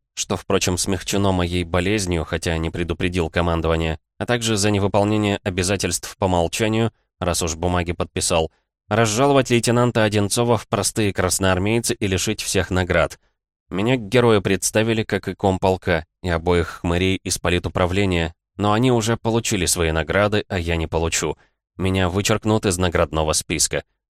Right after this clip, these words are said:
Вот это везение. Я попытался сделать скорбное лицо, даже заплакать, но не смог.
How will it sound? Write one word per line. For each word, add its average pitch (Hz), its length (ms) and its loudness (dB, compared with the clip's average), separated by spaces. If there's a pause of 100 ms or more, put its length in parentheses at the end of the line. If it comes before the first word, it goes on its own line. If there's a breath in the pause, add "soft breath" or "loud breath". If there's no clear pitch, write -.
(300)
Вот 85 160 -6
это 95 160 -2
везение. 80 640 -2 (520)
Я 101 180 -2
попытался 107 560 2
сделать 92 380 2
скорбное 92 500 2
лицо, 98 340 0
даже 80 280 0
заплакать, 90 760 -2
но 90 120 -2
не 85 100 0
смог. 87 400 0